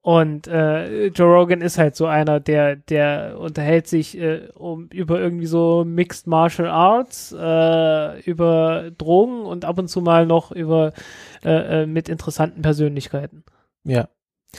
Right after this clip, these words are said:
Speaker 2: Naja, auf jeden Fall, ähm, w-, wird das eine, äh, wie Bill Gerstenmaier von der nasa formuliert hat, eine sehr invasive Befragung von Hunderten von Mitarbeitern und Mitarbeiterinnen, äh, über alle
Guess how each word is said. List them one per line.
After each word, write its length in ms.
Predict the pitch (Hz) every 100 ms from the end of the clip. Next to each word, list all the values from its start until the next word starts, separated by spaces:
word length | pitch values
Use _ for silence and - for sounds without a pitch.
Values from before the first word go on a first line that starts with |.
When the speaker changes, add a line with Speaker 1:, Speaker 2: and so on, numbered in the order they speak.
| - - - 139
Speaker 2:
Naja, 160 | 135
auf 100 | 127
jeden 140 | 160 160
Fall, 300 | 151 147 -
ähm, 500 | 143 135 135 131 127 - -
w-, 180 | 135 120 -
wird 440 | 139 - 123 139
das 180 | 165 151
eine, 500 | - 139 139 131 131 - - _ _
äh, 140 | 127 117
wie 220 | 131 131
Bill 280 | 120 - 123
Gerstenmaier 680 | - 131 - 156 143 143 143
von 160 | - 139
der 100 | 131
nasa 420 | 131 131 139 131
formuliert 420 | 139 131 131 -
hat, 160 | 135 127
eine 180 | 127
sehr 320 | 117 131 135 -
invasive 960 | 131 123 127 110 120 151 170 175 170
Befragung 880 | - 131 - - 120 139 160 170 165
von 240 | - 135
Hunderten 400 | 147 147 143 143
von 200 | - 127
Mitarbeitern 720 | 127 - - 143 139 139 - 131
und 60 |
Mitarbeiterinnen, 840 | 131 143 127 135 135 123 131 135 143 - - - - _ -
äh, 140 | 131
über 320 | 135 135 131
alle 640 | 127 143 139 135 131 123